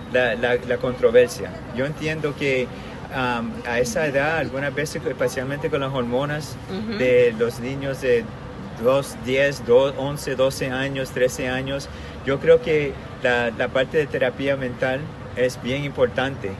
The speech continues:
Speaker 1: y, y, y yo estoy de acuerdo de no hacer las cirugías antes de los dieciocho años. Y eso fue
Speaker 2: Eso
Speaker 1: algo
Speaker 2: sería para,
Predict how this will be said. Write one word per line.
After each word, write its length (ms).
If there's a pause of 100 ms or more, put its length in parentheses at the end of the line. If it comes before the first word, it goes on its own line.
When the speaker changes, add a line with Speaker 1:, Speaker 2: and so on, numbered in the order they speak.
Speaker 1:
y, 120
y, 440
y 140
yo 60
estoy 260
de 80
acuerdo 400
de 100
no 120
hacer 240
las 160
cirugías 520
antes 380
de 100
los 200
dieciocho 540
años. 420 (480)
Y 140
eso 200
fue 220
Speaker 2:
Eso 120
Speaker 1:
algo 140
Speaker 2:
sería 420 (120)
para, 280